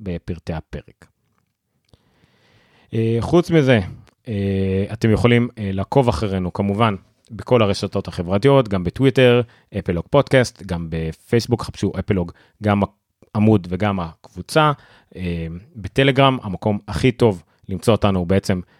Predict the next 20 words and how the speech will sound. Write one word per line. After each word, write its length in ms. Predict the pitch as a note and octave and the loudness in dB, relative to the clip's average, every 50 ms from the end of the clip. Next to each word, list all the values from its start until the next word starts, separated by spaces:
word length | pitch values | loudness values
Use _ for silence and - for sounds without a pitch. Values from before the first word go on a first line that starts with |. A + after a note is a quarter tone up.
| _ _ - | _ _ -8
בטלגרם, 720 | F#2+ F2 E2 D#2+ D#2+ - - C3+ C3+ C3+ B2+ C3 B2+ A#2+ | -4 -2 -2 -2 -2 0 2 2 4 4 4 4 2 2
תצטרפו 440 | A2+ - - - - F#2+ - - F#2 | 0 -4 -8 -6 -6 -4 -2 0 -2
לקבוצה, 380 | F2 - - F#2+ F#2 - B2+ A#2 | -2 0 -2 -2 2 4 4 2
יש 100 | G#2+ - | 2 0
שם 140 | - F2+ | -4 -4
דיונים, 560 | F2 E2 E2 E2+ F2 F#2+ A2 G#2+ G#2 G2 G2 F2+ - _ - G2 | -4 -2 -2 -2 0 0 0 -2 -2 -4 -6 -10 -14 _ -16 -14
אה, 80 | F2 F2 | -10 -8
לפעמים 380 | F#2 F2 - F#2+ F#2+ F#2 F2 F2 | -8 -6 -6 -4 -4 -4 -4 -4
רציניים, 420 | F2+ - - G#2+ A#2+ C#3 C3 G#2 | -4 -4 -4 -2 -2 -2 -2 -2
לפעמים 260 | F#2+ - - G2 G2 F#2 | -4 -4 -6 -6 -6 -4
פחות, 280 | - G2+ G2 C#3 - D3 | -4 -2 0 0 0 0
אבל 80 | D3 | 0
רק 140 | D#3+ F3+ F3+ | 0 0 2
דיונים 260 | D#3+ E3+ E3 D#3+ D3+ | 2 2 2 2 2
על 100 | C#3+ C3+ | 4 4
אפל, 200 | B2 - A#2+ A2+ A#2 - - | 4 4 2 0 -2 -4 -6
לא 140 | D#3 D3 | -6 -6
תמיכה, 520 | C3 - - A2 F#2+ - - - C#3 C3 B2 | -4 -4 -2 -4 -4 -2 -2 0 2 2 2
לא 100 | A#2 B2 | 0 0
מכירות, 580 | C3+ B2+ - - A2 G2 G#2+ B2 B2+ A#2 - | -2 -4 -4 -2 -2 0 2 4 2 2 0